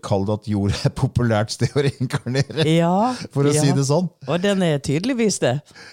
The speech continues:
Speaker 1: Ja, jeg leste et sted, som det var vel, jeg husker ikke hvem som sa det, om det var Kryon eller noen andre som kanaliserer, at det står køer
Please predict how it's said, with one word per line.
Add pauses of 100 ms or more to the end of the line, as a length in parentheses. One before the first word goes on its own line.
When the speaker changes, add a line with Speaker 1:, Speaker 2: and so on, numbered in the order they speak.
Speaker 1:
Ja,
jeg
leste
et
sted,
som
det
var
vel,
jeg
husker
ikke
hvem
som
sa
det,
om
det
var
Kryon
eller
noen
andre
som
kanaliserer,
at
det
står (200)
køer